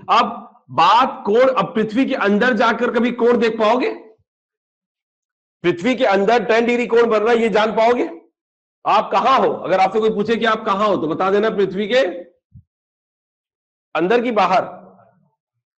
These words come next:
आप पृथ्वी के बाहर, पृथ्वी की सतह पर हो। अगर कोई पूछे कि आप कहां हो, मत बोलना मैं सर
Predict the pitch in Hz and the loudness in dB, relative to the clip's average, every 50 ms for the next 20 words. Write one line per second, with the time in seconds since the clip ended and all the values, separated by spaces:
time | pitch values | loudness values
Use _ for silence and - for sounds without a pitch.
0 | _ - 156 165 160 185 185 175 180 196 220 202 220 208 180 190 180 202 214 220 | _ -2 -2 -2 0 -2 -4 -4 -2 -4 -2 0 0 2 2 2 4 4 2 2
1 | 214 214 208 - - 202 214 190 175 233 262 285 370 - - - - - - - | 2 0 -2 -2 -2 -2 -4 -2 -2 -2 0 0 0 -2 -4 -8 -14 -18 -20 -20
2 | - _ _ _ _ _ _ _ _ _ _ _ _ _ _ _ _ _ _ _ | -20 _ _ _ _ _ _ _ _ _ _ _ _ _ _ _ _ _ _ _
3 | - 185 175 175 175 175 180 175 175 170 135 131 120 113 107 104 - - 127 147 | -4 -4 -4 -2 -2 -4 -4 -4 -4 -6 -6 -8 -8 -10 -10 -14 -14 -8 -2 -2
4 | 156 151 165 165 170 160 165 170 196 190 175 175 175 180 175 - 165 151 165 190 | 0 0 0 0 0 -2 0 0 0 2 2 0 0 -2 -2 -4 -6 -4 -2 0
5 | 190 196 214 220 - - - - - - - _ - 147 170 185 180 190 208 214 | 0 0 0 0 -2 -6 -12 -16 -20 -20 -20 _ -6 -2 -2 0 0 2 2 2
6 | 220 214 208 208 214 208 190 165 - - - _ | 2 0 0 0 0 -2 -2 -2 -6 -12 -20 _